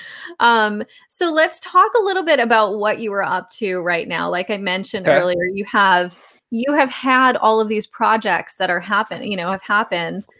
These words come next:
Speaker 1: um,
Speaker 2: Yeah.
Speaker 1: throughout the quarantine that you've had
Speaker 2: Yeah.
Speaker 1: time to work on, which is amazing.
Speaker 2: Yeah.
Speaker 1: Um, but, you know, getting back out there, what are, what are you up to? What are you releasing? I know you have a bunch of things to talk about.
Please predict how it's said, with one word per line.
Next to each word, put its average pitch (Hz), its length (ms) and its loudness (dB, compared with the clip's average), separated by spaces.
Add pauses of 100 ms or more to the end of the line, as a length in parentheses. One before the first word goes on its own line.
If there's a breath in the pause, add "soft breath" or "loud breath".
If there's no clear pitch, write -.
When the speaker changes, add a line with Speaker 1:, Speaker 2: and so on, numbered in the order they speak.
(260 soft breath)
Speaker 1:
um, 185 220 4
Speaker 2:
Yeah. - 120 -2 (160)
Speaker 1:
throughout 226 840 4 (120)
the 233 100 0
quarantine 208 720 -2
that - 80 -10
you've 196 160 -4
had 208 160 2
Speaker 2:
Yeah. 139 140 2
Speaker 1:
time 175 300 -6 (100)
to 254 120 0
work 285 300 2
on, 190 340 4
which 240 220 0
is 330 120 -2
amazing. 285 760 -8
Speaker 2:
Yeah. 233 320 0
Speaker 1:
Um, 202 500 0 (220)
but, 269 220 4
you 311 80 0
know, 277 180 4
getting 262 360 4
back 214 360 2
out 262 320 2
there, 254 240 4
what 226 220 0
are, 269 240 2
what 240 160 0
are 277 100 0
you 262 220 -4
up 220 320 0
to? 220 320 -2
What 208 160 -4
are 226 80 0
you 226 220 -2
releasing? 208 760 -2
I 190 60 0
know 190 120 -2
you 214 140 -2
have 214 180 -2
a 190 60 -4
bunch 185 320 -4
of 175 120 -10
things - 400 -6
to 190 60 -20
talk - 280 -8
about. - 380 -8